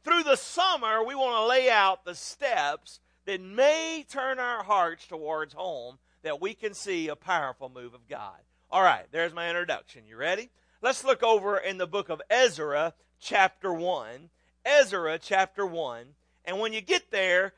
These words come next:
let's back up and read the end of Second Chronicles so we can kinda set the stage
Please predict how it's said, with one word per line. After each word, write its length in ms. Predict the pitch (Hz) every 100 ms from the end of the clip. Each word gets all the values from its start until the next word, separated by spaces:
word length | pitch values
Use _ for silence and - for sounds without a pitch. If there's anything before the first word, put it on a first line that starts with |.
| _
let's 220 | - 247 -
back 360 | 247 254 254 -
up 320 | 220 196 196 -
and 120 | 185
read 360 | 202 247 240
the 200 | 202 214
end 380 | 220 285 226 196
of 100 | 180
Second 380 | - 233 208 202
Chronicles 800 | 196 190 196 185 - 135 135 - _ _
so 140 | 202
we 100 | 196
can 120 | 190
kinda 280 | 180 196 156
set 360 | - 240 214 -
the 100 | 156
stage 800 | - 233 214 151 113 113 113